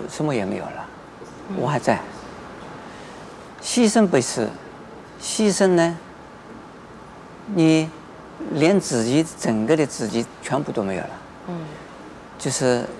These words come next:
Speaker 1: 牺牲的意思，呃，杀鸡、杀猪，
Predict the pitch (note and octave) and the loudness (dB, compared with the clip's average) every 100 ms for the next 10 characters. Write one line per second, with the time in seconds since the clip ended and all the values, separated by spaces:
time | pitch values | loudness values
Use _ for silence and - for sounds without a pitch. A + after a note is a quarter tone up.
0 | G#2+ - D#3+ E3 C#3+ C#3 C3+ A#2+ A2 A2 | -8 2 4 6 6 4 2 2 0 0
1 | - - - - - - - G#2 - - | -4 -16 -18 -18 -16 -8 0 0 0 -8
2 | - - - - - - C3 - E3 D#3 | -18 -18 -18 -10 -2 0 0 0 4 4
3 | D3+ - - - - C3 B2+ - D#3 D3+ | 4 0 -8 -14 -2 -2 -2 2 4 4
4 | D#3+ | 2